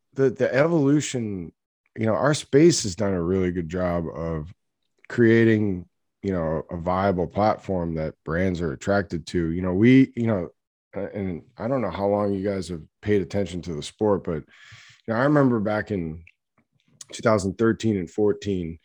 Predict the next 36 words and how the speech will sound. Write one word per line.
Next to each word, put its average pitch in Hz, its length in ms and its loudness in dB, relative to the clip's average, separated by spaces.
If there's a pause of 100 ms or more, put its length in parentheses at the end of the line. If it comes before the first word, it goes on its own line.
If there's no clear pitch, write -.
(400)
you 123 80 2
know, 123 60 6
really 123 300 6
when 131 120 6
I 107 80 2
started 107 520 2
on 92 100 -2
the 87 60 -6
marketing 87 400 -4
side, 78 380 -4
you 85 80 -4
know, 82 80 -6
I 78 100 -4
was 78 220 -8
working 87 320 -4
with 85 180 -6
Matt. 90 360 -2
I 82 60 -4
had 98 140 0
my 82 140 -2
own 101 280 0
brand 90 300 -2
in 80 120 -6
the 78 60 -8
space, 85 380 -4
which 92 220 -4
at 98 100 -4
the 87 100 -8
time 110 640 0 (840)
we 110 160 0
were 95 500 0 (160)
just 107 240 -4
this - 260 -4
easy 107 340 2
platform 90 680 -4
for, 76 360 -8